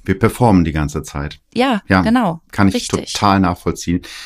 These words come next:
Speaker 1: Wir können ja mal ein bisschen in die, in die Vergangenheit reisen, wie das bei dir eigentlich angefangen hat. Ähm, ich glaub, du warst zweiundzwanzig, ähm, als du angefangen hast, so ein bisschen was über dein Leben zu posten auf Social Media. Weiß gar nicht, ob's da den Begriff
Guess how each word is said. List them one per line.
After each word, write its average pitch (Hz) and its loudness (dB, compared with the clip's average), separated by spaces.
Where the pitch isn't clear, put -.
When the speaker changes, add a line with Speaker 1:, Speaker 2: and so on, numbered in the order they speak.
Speaker 1:
Wir 95 0
können 151 4
ja 147 6
mal 135 8
ein 123 8
bisschen 127 2
in 113 2
die, 107 2
in 107 2
die 104 0
Vergangenheit 101 2
reisen, 92 0
wie 92 -2
das 92 -4
bei 95 -2
dir 87 0
eigentlich 92 -4
angefangen 76 4
hat. - -4
Ähm, 87 4
ich - -20
glaub, 98 0
du 104 -6
warst 98 -2
zweiundzwanzig, 120 2
ähm, 110 4
als 98 -4
du 98 -4
angefangen 101 0
hast, 101 -2
so - -2
ein 95 2
bisschen 95 0
was 92 -8
über 92 -4
dein 85 2
Leben 104 0
zu - -8
posten - -4
auf 92 -6
Social - -2
Media. 98 0
Weiß - -4
gar 90 2
nicht, - 0
ob's - -10
da 82 -2
den 80 -2
Begriff - -4